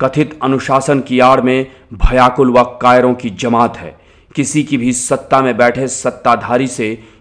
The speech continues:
जवाब तलब करने की हिम्मत नहीं। इसीलिए मोदी ने संगठन और संघ को लौकिक रूप में अमित शाह के सुपुर्द किया हुआ है, तो अमित शाह ने भी इनके प्रति वही व्यवहार बना रखा है जो नरेंद्र मोदी का है।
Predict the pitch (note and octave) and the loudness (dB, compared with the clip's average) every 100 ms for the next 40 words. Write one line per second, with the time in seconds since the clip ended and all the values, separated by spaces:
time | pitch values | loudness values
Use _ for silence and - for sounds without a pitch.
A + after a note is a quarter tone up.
0 | - - B2 B2 B2+ - A#2+ B2 B2 B2+ | -12 -2 2 4 2 0 0 0 0 -2
1 | A#2+ B2+ B2+ A2 - C3 C#3 C#3 A#2+ F#2 | 0 0 -2 -8 -2 0 0 0 -6 -6
2 | D2+ _ _ _ _ C3+ C3 D3 C#3 C3+ | -14 _ _ _ _ -8 0 0 2 2
3 | B2+ B2 C3 C3+ C3 C3 - B2+ B2+ C3+ | 4 2 2 0 0 -2 -4 -2 0 0
4 | C3 B2 A2+ - C3 B2+ C3 B2 A2+ B2 | 0 0 -2 -2 -2 0 0 0 4 2
5 | B2+ C#3 - C3+ C#3 A2 C#2 - _ B2+ | 2 -6 -2 -4 -2 -6 -10 -18 _ 0
6 | C#3 D3 - - C#3 C#3+ C3+ - C#3 - | 2 2 -2 0 0 0 -4 -4 -6 0
7 | C#3+ A#2+ - B2+ C#3 B2 A#2 F#2+ F2 - | -2 -2 -2 4 4 4 0 0 -12 -16
8 | _ _ B2 B2+ C3 - C#3+ C#3+ D3 C3+ | _ _ 2 2 0 -2 2 2 2 2
9 | C3+ B2+ C3+ - B2 C3+ B2 F#2+ B2 C#3+ | 0 0 -2 -2 -4 -2 -4 0 0 2
10 | B2+ A#2+ G#2+ B2+ B2 A2 A#2+ B2 B2 - | 2 0 2 2 2 0 2 2 0 0
11 | C3 A#2 E2 - _ _ B2 A2+ A#2 C3 | 0 0 -6 -20 _ _ -4 0 0 2
12 | A#2 G#2+ A2+ A#2+ A2+ F#2+ D#2 | 0 0 0 0 0 -4 -6